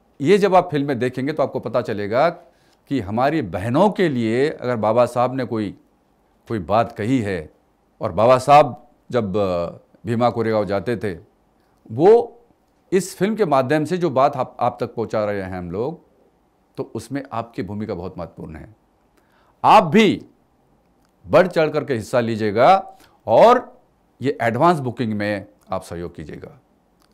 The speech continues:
मैं आऊँगा, आपसे भी मिलने आऊँगा, आपसे निवेदन करूँगा, छोटे-छोटे प्रोग्राम्स लेंगे हम, छोटी-छोटी मीटिंग्स लेंगे, बड़े से बड़े लोग, छोटे से छोटे लोग, सबके पास में मैं जाऊँगा, क्योंकि ये मेरी जिम्मेदारी है।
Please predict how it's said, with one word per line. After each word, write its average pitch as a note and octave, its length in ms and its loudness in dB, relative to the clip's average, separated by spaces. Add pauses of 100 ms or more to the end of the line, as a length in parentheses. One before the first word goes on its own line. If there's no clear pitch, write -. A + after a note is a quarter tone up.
(120)
मैं D3 100 4
आऊँगा, E3+ 340 6
आपसे D#3+ 220 4
भी G3 100 2
मिलने G3 220 2
आऊँगा, B2+ 400 2 (880)
आपसे C#3 260 2
निवेदन F#3+ 320 4
करूँगा, F3 460 2 (320)
छोटे-छोटे F3 400 2
प्रोग्राम्स F3 480 4
लेंगे F3 260 4
हम, G2+ 240 -2 (640)
छोटी-छोटी F3 360 2
मीटिंग्स F3+ 420 2
लेंगे, F3+ 400 2 (1000)
बड़े F3 240 6
से A3 120 2
बड़े G3+ 240 8
लोग, G#3+ 580 6
छोटे E3 300 0
से F3 100 0
छोटे E3+ 340 2
लोग, F#3 440 4
सबके F#3 480 0
पास F3+ 280 6
में F3 60 -2
मैं E3 180 0
जाऊँगा, D#3 680 6 (260)
क्योंकि F3 280 -2
ये F#3+ 80 -2
मेरी F#3+ 220 2
जिम्मेदारी E3+ 500 0
है। - 180 -12